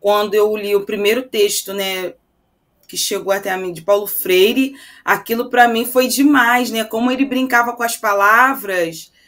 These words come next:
é, de uma forma impactante, que era realmente pra nos levar à reflexão. E enquanto criança, né, eu volto lá, né, na, na escola, eu lembro que uma das minhas professoras da classe de alfabetização,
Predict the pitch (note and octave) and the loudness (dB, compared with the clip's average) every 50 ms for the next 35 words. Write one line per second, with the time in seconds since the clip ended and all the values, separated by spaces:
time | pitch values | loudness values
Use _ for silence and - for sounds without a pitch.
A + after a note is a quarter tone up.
0 | _ _ _ _ _ F#3 G3 G3 G3 G3+ G3+ A3+ A3+ A#3 - - - G#3+ G#3+ A3+ | _ _ _ _ _ -4 -2 -2 -2 -2 -4 -4 -4 -4 -4 -6 -6 -4 -2 0
1 | A#3 B3 C4 C4+ C4+ C4 C4+ C4+ C4+ C4+ C4+ C4 B3+ B3+ B3 A#3+ A#3+ B3+ B3 B3+ | 0 0 2 2 0 0 2 0 0 0 0 0 0 0 -2 -4 -4 -4 -2 -2
2 | B3+ C4 C4 _ _ C4 B3 A#3+ A#3 A#3 A3+ A3+ - - - G3 F3+ E3+ _ _ | -2 -2 -4 _ _ -4 -4 -4 -4 -6 -8 -10 -10 -12 -10 -12 -14 -16 _ _
3 | G3 G3 G3+ G#3 G#3 G#3 A3+ A3 A3 A3 G#3+ G#3 G#3 - - _ G#3 A3 A3 A3 | -4 -4 -4 -4 -4 -6 -6 -8 -8 -8 -10 -12 -14 -14 -14 _ -12 -12 -10 -12
4 | A3+ A#3 A3+ G#3+ - A3 G#3+ A3+ A#3 A#3 A3+ - A3+ G#3+ G#3+ - - - - G#3 | -10 -10 -10 -10 -8 -8 -8 -8 -8 -10 -12 -12 -14 -14 -10 -10 -8 -8 -8 -8
5 | F#3+ F3+ E3+ D#3+ E3 D#3+ _ _ _ _ _ _ _ _ _ _ F#3 _ - A#3 | -8 -10 -10 -12 -14 -20 _ _ _ _ _ _ _ _ _ _ _ _ -6 0
6 | B3 C#4 D#4 E4 - - B3+ B3+ B3 B3 - _ - A3+ A3 G3+ G3+ G#3 A#3+ C4+ | 2 2 2 0 -4 -6 -6 -6 -6 -10 -14 _ -14 -12 -8 -6 -6 -4 -2 -2
7 | D4+ F4+ F4 - - - - F3+ D#3+ D#3 D#3 D#3 D#3+ _ _ _ F#3+ G3+ G#3 G#3+ | -2 -2 -2 -2 -2 -2 -4 -6 -8 -10 -12 -16 -20 _ _ _ -12 -10 -8 -6
8 | G#3+ G3+ G3 E3 F3 F#3+ F#3+ F#3+ F#3 _ - - G3 G#3 A3+ A#3+ A#3+ A3+ G3+ G#3 | -6 -6 -8 -8 -10 -10 -10 -10 -12 _ -12 -8 -6 -4 -4 -4 -6 -6 -10 -10
9 | G#3+ - - - - - F3+ F3 E3 E3 E3 - - - - G3+ G#3+ A#3 B3+ B3+ | -10 -12 -12 -12 -12 -12 -10 -10 -10 -10 -10 -10 -12 -4 -2 0 0 0 -2 -2
10 | G#3+ F#3+ F3 E3 _ _ _ - - _ _ _ - F#3+ G3+ G#3 G#3+ A3 A3+ A#3 | -4 -8 -12 -14 _ _ _ -20 -20 _ _ _ -10 -4 -4 -2 -2 -4 -6 -10
11 | - - A#3 A3 A3+ B3+ C#4 C#4 C4 B3+ A#3+ A#3+ A3 A3 G#3+ G#3+ - - F#3 - | -12 -12 -10 -6 -4 -2 -2 0 -2 -2 -4 -4 -8 -10 -10 -10 -10 -12 -12 -14
12 | - - F3 - - - F3+ E3+ F3 F#3 - F#3+ G3 - F#3+ F3+ - - - F3 | -12 -10 -8 -6 -6 -6 -6 -6 -6 -8 -8 -10 -10 -8 -8 -8 -8 -8 -10 -10
13 | E3 F3 E3+ - F3+ E3 D#3+ E3+ E3 - - - E3 E3+ E3+ - - G3+ G3+ G#3+ | -10 -10 -10 -10 -12 -12 -12 -12 -10 -10 -10 -10 -8 -8 -6 -6 -6 -6 -6 -6
14 | A#3 A#3 G#3+ F3+ | -6 -8 -10 -12